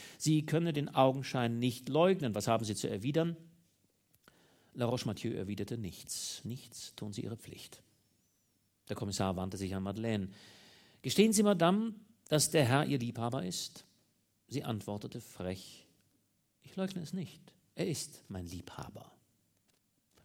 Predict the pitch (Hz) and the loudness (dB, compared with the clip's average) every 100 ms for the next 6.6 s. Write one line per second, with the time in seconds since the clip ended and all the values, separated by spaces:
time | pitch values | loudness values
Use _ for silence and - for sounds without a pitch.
0 | - 170 - - - - _ - 123 - | 4 4 6 0 -8 -10 _ 0 2 2
1 | - - - - 117 - - - - _ | -4 -8 -6 -2 0 -2 -10 -16 -18 _
2 | _ - - - - - - 175 202 208 | _ -20 -20 -18 -20 -14 -2 2 2 2
3 | 202 202 175 175 170 160 135 117 110 104 | 2 4 4 2 2 0 0 2 2 0
4 | - 180 - - 131 139 123 110 107 101 | -4 -6 -2 0 0 -2 -6 -4 -2 -4
5 | - 165 - 139 110 98 - 104 104 - | -4 -6 -4 -4 -4 -6 -4 0 0 -2
6 | 117 98 131 139 107 | -6 -2 0 2 0